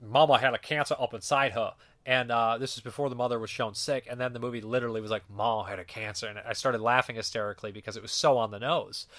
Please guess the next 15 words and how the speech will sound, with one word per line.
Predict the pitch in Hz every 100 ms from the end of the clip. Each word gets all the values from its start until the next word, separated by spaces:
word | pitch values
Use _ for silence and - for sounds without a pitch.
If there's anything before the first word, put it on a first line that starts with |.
| - -
It | 160
was | 147
just | 160 -
so | - 151 165
obvious, | 143 135 139 -
so | 143 135
on | 139
the | 131
nose, | 120 117 117 120
and |
it | 107
felt | - 143 135
like | 131
a | 113
bastardization, | 113 117 - 123 113 98 101 113 - 131